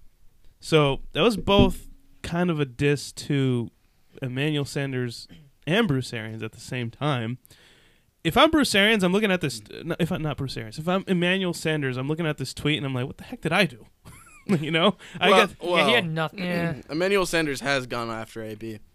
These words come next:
Speaker 2: pretty recently.
Speaker 3: I mean,
Speaker 1: Really?
Speaker 3: but,
Speaker 1: What
Speaker 3: but
Speaker 1: about?
Speaker 3: everyone's going after A B right now.
Speaker 2: I'll bring it up.
Speaker 1: Yeah, but, um, that's very true though. I forgot. I keep forgetting Emmanuel Sanders was drafted
Speaker 2: By the
Speaker 1: way
Speaker 2: Steelers.
Speaker 1: before A B, yeah,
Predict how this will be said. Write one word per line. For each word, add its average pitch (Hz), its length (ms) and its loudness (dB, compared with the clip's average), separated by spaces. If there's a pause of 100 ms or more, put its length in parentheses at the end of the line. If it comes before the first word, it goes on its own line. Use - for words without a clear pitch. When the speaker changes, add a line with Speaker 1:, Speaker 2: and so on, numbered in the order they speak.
(100)
Speaker 2:
pretty 110 180 -10
recently. 104 380 -12
Speaker 3:
I - 40 -10
mean, 139 60 -2 (100)
Speaker 1:
Really? 262 180 -2
Speaker 3:
but, 170 100 -2
Speaker 1:
What 151 140 -6
Speaker 3:
but 170 100 2
Speaker 1:
about? 170 220 0 (340)
Speaker 3:
everyone's 175 420 0
going 151 220 -6
after 143 260 -8
A 139 80 -6
B 135 160 -10
right 120 220 -12
now. 123 140 -14
Speaker 2:
I'll 113 60 -10
bring 107 220 -14
it 95 100 -16
up. 104 140 -16 (880)
Speaker 1:
Yeah, 147 240 -4
but, 117 220 -6
um, 113 320 -6 (1120)
that's 160 180 -4
very 226 240 0
true 233 280 -2
though. 120 180 -2
I 123 60 -4
forgot. 165 280 -2
I 156 80 0
keep - 200 -6
forgetting 214 280 0
Emmanuel 165 300 2
Sanders 151 320 -2
was 127 100 -4
drafted 123 400 -4 (340)
Speaker 2:
By 104 160 -6
the 113 60 -2
Speaker 1:
way 170 140 8
Speaker 2:
Steelers. 165 140 0
Speaker 1:
before 131 200 -2
A 117 140 -6
B, 110 260 -10
yeah, - 120 -14